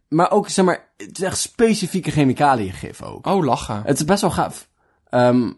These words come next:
Speaker 1: eh, en loop de vogel. <laughs>
Speaker 2: Weet je wat echt mijn favoriete ding is?
Speaker 1: Vertel.
Speaker 2: Als ik denk met een feitje te komen, dat jij dan vervolgens tien minuten erover doorraadt en ik dan kan zeggen: "Ja, ja."
Speaker 1: Ja, cool. Maar ik wist niet dat er vogels op het noordlo-, noordelijk halfrond waren.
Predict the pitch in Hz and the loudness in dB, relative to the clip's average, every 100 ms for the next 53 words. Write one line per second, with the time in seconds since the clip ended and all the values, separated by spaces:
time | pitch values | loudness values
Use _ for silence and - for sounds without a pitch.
0 | _ - - 107 107 104 104 - - _ | _ -12 -6 -4 -2 -4 -4 -8 -16 _
1 | _ _ _ _ _ - 139 143 147 131 | _ _ _ _ _ -2 4 4 4 -2
2 | 120 - 151 156 139 156 151 151 - - | -4 2 4 4 2 4 6 4 0 -10
3 | - 139 - _ _ - 135 156 156 151 | -8 -8 -8 _ _ -4 0 2 2 0
4 | - 165 151 156 139 123 127 156 196 - | 2 2 2 -2 -4 -6 -4 -4 -6 -12
5 | _ - 107 - 107 95 90 139 160 147 | _ -6 -6 -4 -2 0 0 -2 0 0
6 | 156 143 135 123 127 143 165 165 165 156 | 0 0 -2 -2 0 0 -2 -4 2 4
7 | 165 151 127 123 127 131 131 117 117 127 | 4 0 0 2 2 0 -4 -8 -6 -4
8 | 123 - 131 127 123 123 117 120 117 117 | -4 -2 0 0 0 0 -2 -2 -2 -2
9 | 113 131 120 110 113 117 110 120 - _ | -2 -4 -4 -4 -2 -2 -4 -10 -12 _
10 | _ _ _ _ - 131 123 - 123 117 | _ _ _ _ -2 0 0 -2 -2 0
11 | 131 120 - 135 - 139 127 - 156 185 | 2 2 0 -4 -2 -2 -2 -4 2 4
12 | 202 240 320 214 139 156 123 127 127 127 | 4 2 2 2 4 4 4 0 2 2
13 | 120 123 123 113 127 123 120 120 120 - | 0 0 0 0 0 0 0 0 0 -2
14 | 123 110 120 127 170 247 | -4 0 0 2 -2 -6